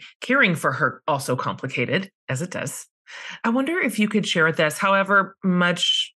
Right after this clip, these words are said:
you feel comfortable doing so, what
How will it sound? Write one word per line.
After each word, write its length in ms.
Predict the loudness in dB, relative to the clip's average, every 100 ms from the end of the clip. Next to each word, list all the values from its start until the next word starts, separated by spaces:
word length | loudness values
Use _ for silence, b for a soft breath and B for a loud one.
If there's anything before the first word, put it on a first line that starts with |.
| -12
you 220 | -4 -2
feel 160 | 0 -2
comfortable 540 | 0 -2 0 2 0
doing 260 | 0 2 2
so, 380 | 2 2 0 -2 B B B B B B B B _ _ _ _ _
what 320 | 2 2 2